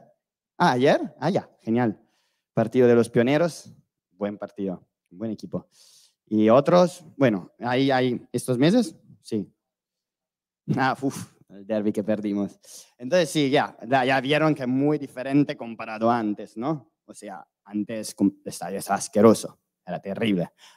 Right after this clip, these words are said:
Ahora lo repuentamos, renovamos, claro que, claro que invertir en infraestru-, infraestructuras también, porque si queremos certificar y ascender, porque claro que no hay negocio en Liga de Expansión México, con todo el respeto,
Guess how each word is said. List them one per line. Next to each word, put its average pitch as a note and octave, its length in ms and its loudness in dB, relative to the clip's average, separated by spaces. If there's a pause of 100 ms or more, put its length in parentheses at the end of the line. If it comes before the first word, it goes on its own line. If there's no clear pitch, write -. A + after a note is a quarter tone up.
Ahora G2 180 -10
lo G2 60 0
repuentamos, D3+ 880 6
renovamos, B2+ 680 4
claro G#2+ 240 0
que, F#2+ 160 -6
claro F#2+ 240 -4
que - 80 -6
invertir G2+ 400 2
en G#2+ 80 2
infraestru-, A2 640 0
infraestructuras B2 840 6
también, C3 300 6
porque A#2 280 0
si - 300 -4
queremos C#3+ 460 4
certificar A#2 600 -2 (280)
y B2+ 80 -2
ascender, E3 500 4 (300)
porque G#2 220 -8
claro A#2 260 0
que G#2 240 -2
no D3+ 320 6
hay A2+ 140 -4
negocio A2+ 480 2
en G#2 60 -6
Liga G#2 180 -8
de G2 40 -8
Expansión G2 560 -8
México, A#2+ 440 0
con G2+ 160 0
todo G2 160 -2
el G2 40 -2
respeto, C#3 600 -2